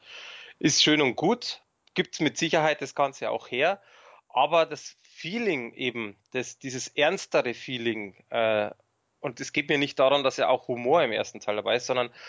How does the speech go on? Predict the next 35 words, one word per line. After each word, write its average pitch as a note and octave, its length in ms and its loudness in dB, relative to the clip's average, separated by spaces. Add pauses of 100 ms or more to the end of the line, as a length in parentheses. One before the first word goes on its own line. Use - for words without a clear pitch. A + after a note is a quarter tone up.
(180)
einfach C3+ 240 2
diese C3 240 -4
Bedrohungslage, C#3 760 0
dieses A#2 200 -4
ernstere C#3 460 -2
Feeling C#3 320 -2
finde B2+ 240 -4
ich B2 100 -10
beim A#2 160 0
zweiten A2 440 -2
weg. - 260 -6 (560)
Dann B2+ 160 4
hast C#3+ 240 0
du, D#3+ 60 -4 (280)
dann C3+ 160 -2
hast D3+ 160 0
du D#3 60 -2
eine D3 100 0
Geschichte, C3+ 460 -4
die D#3 100 -4
ist D3 80 -2
einfach D3+ 240 2
so C3+ 140 -6
Standard. C3+ 760 0
Dann B2 200 -4
gibt's - 280 -8
wieder F3 220 2
mal, F3 300 2
und C#3+ 160 -6
das C3+ 100 -6
ist D3+ 140 -6
anscheinend C#3+ 420 0
momentan C#3 540 -2
wirklich C#3 360 -6
in, D#3 280 -4